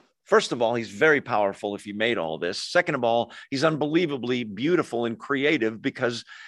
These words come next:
the air is breathable on this planet, and there's abundant food and fuel and d-, differing climates. And this is an amazing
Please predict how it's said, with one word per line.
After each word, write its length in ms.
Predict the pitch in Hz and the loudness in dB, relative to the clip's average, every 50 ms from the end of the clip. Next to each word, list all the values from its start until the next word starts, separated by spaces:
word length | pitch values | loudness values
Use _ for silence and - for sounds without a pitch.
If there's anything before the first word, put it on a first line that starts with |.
| - - _ | -20 -12 _
the 180 | - 123 127 - 117 | -4 -4 -2 2 2
air 260 | 127 139 151 165 170 | 4 4 4 4 2
is 200 | 156 131 - - _ _ _ _ | 0 -2 -4 -8 _ _ _ _
breathable 880 | 117 107 - 123 127 143 160 180 151 180 160 151 165 165 170 165 - - | -14 -8 -2 0 2 4 4 4 2 2 2 2 2 2 2 0 -2 -2
on 160 | - 127 139 143 | -2 -2 0 0
this 160 | 147 143 - | -2 -2 -4
planet, 480 | - - 175 160 143 151 156 151 131 - | -4 -2 0 0 0 0 0 -2 -2 -2
and 160 | 127 117 104 | -4 -4 -2
there's 160 | 101 104 98 | -4 -4 -4
abundant 460 | 113 95 90 117 107 104 104 98 87 | -4 -4 -2 -2 -2 -4 -6 -8 -10
food 520 | - - - 196 208 190 185 175 175 170 - - - - - | -10 -6 -2 -2 0 0 0 -2 -2 -4 -8 -14 -16 -10 -8
and 140 | 113 101 90 | -8 -8 -8
fuel 600 | - - 180 196 190 165 160 156 151 151 139 - - - - _ | -8 -4 0 2 4 4 4 4 2 0 -2 -4 -10 -20 -6 _
and 380 | - 120 107 101 104 104 98 90 - - - _ _ _ _ _ _ _ _ _ _ _ - 104 | 0 2 2 0 -2 -4 -8 -10 -14 -20 -20 _ _ _ _ _ _ _ _ _ _ _ -20 -20
d-, 80 | - - - 247 | -20 -16 -14 -6
differing 400 | 220 160 156 - 139 127 117 113 | -4 -4 -2 -2 -2 -2 -2 -4
climates. 760 | - - - 190 180 170 170 170 160 160 156 156 - - - - | -6 -6 -4 -2 0 0 0 0 0 0 -2 -2 -4 -6 -6 -4
And 360 | 123 120 117 117 113 113 107 - - - _ _ | -2 -2 0 -2 -2 -4 -8 -10 -16 -20 _ _
this 300 | - - 160 156 - - | -12 -8 -8 -6 -6 -4
is 80 | 135 135 | -4 -2
an 100 | 156 147 | -2 -2
amazing 880 | 151 156 156 165 180 208 196 190 170 131 - 131 113 101 104 110 110 | -2 -2 -2 -2 0 2 2 2 0 -2 -4 -4 -6 -6 -8 -10 -12